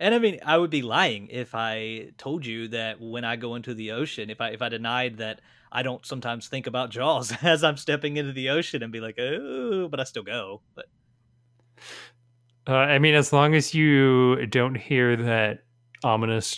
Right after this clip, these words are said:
Speaker 2: John Williams overture as you're getting in the water, I think you're probably okay.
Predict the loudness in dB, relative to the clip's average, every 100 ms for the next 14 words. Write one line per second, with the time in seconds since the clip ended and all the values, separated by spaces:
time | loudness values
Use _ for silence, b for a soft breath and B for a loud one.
0 | -8 -2 0 0 0 -2 -2 -4 -4 -2
1 | -2 0 2 2 0 0 2 2 2 0
2 | -2 -2 -2 0 0 2 2 0 -2 -8
3 | -6 -4 -4 -6 -6 -8 -10